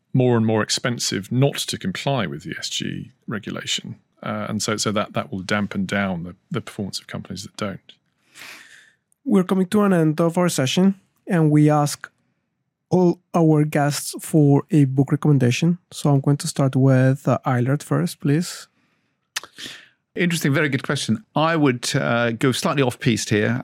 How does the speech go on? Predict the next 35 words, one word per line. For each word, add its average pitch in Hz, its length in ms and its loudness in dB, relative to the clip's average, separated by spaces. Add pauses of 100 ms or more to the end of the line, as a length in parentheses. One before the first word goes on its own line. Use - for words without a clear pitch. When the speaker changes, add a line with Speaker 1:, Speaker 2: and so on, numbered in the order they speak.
(120)
Speaker 3:
Uh, - 320 -2 (100)
I, 120 280 0
I 127 120 -2
would 120 180 -4
think 113 340 -2
of, 104 300 -2
uh, 120 200 -2 (320)
Guns, 135 320 0
Germs 117 400 0
and 107 100 -2
Steel, 131 460 -2 (560)
um, 113 220 -4
I, 110 240 -6
I 110 40 -2
think 104 260 -6
from, 104 280 -2
from 110 220 -4
Jared 107 280 -2
Diamond. 117 440 2 (680)
I, - 200 -6
I 127 100 -4
found 117 160 0
a - 20 2
really 113 180 2
interesting 110 520 0 (140)
book, 110 220 -2
it, - 240 -2
which 117 300 -4
deals 120 260 0
ab-, 107 220 -6
about 107 320 0
the 107 340 -4 (120)
evolution, 123 680 0 (580)
uh, 107 200 0 (100)
of, - 340 -4